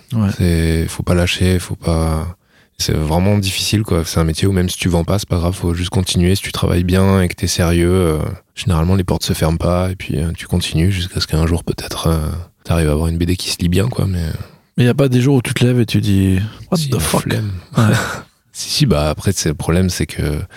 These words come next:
Speaker 2: quand ça devient ton quotidien, ça devient, c'est ton métier, et évidemment, il y a des jours où t'as envie, des jours où t'as pas envie, quoi, mais, euh, comme moi, j'ai, j'ai quand même vraiment bossé à me retrouver à,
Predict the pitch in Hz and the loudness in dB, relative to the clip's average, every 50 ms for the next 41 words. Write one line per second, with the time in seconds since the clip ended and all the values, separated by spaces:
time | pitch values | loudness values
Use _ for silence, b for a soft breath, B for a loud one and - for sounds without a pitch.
0 | B B B B B B - 90 - - 90 90 85 87 90 82 - 85 80 - | B B B B B B -2 0 2 2 2 2 2 2 2 2 2 0 0 0
1 | 78 - - - 85 98 98 98 - - - - 82 78 82 78 78 76 76 - | -2 -4 -2 0 2 2 2 2 2 0 0 0 2 2 2 2 2 0 0 -2
2 | - - - - 85 - 82 76 76 76 - - 98 95 98 98 87 78 78 80 | -2 -2 0 0 0 0 0 0 0 0 0 2 2 4 4 2 2 2 0 -2
3 | 78 78 82 78 78 78 87 92 87 82 82 82 80 87 90 87 90 - 82 82 | -2 -2 -2 0 0 2 2 2 0 2 0 0 0 0 -2 -2 -2 -2 -2 -2
4 | 82 82 85 95 101 92 87 90 92 95 95 - 87 - 92 82 87 95 123 135 | 0 0 0 2 2 2 2 0 0 0 0 0 0 2 2 2 2 2 0 2
5 | - - 98 95 90 85 80 78 78 78 76 73 80 - _ _ - - 101 98 | 2 0 0 0 0 0 0 0 0 -2 -2 -4 -6 -10 _ _ 0 0 2 2
6 | 98 98 101 104 104 98 98 92 90 87 90 - 92 92 92 92 92 85 82 87 | 4 4 2 2 2 2 2 2 2 2 0 0 2 2 2 2 2 2 2 2
7 | 90 98 98 98 95 90 90 90 - - 95 92 95 98 95 90 82 82 85 82 | 2 2 2 2 2 2 2 2 2 2 2 2 2 2 2 2 2 2 0 0
8 | 85 - - - 87 85 92 92 90 87 87 82 80 80 78 78 78 78 80 80 | 0 -2 0 0 2 2 2 2 2 2 2 2 2 2 2 0 0 0 -2 -4
9 | 85 92 | -6 -8